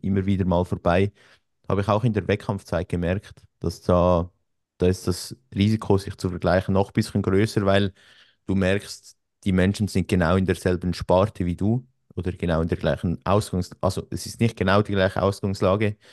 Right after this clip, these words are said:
weil, wie gesagt, jeder Mensch ist, ist differenziert und anders, aber es ist dann trotzdem noch ein Stück näher dran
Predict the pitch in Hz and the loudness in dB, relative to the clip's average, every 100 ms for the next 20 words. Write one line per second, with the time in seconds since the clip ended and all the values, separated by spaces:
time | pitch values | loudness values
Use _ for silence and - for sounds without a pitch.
0 | - - _ _ - 82 82 - 104 92 | -20 -20 _ _ -2 -2 -2 -6 -6 -4
1 | 90 92 85 85 - 90 87 85 - 90 | -2 0 0 0 0 -2 0 -2 -2 -6
2 | - - - - - - _ 95 - 90 | -8 -18 -16 -12 -12 -14 _ -2 0 0
3 | 87 98 95 87 - 90 110 117 - - | 0 0 2 0 2 2 2 -2 -6 -2
4 | 90 90 90 - - - _ _ - 98 | 0 0 -4 -8 -20 -20 _ _ -10 -8
5 | - 92 - 98 92 98 92 78 90 - | -4 -4 0 0 0 0 0 0 -2 -2
6 | 92 - 98 - 95 85 90 90 - 87 | -6 -4 -4 -2 -2 2 2 0 -2 -2
7 | 82 87 | -2 -6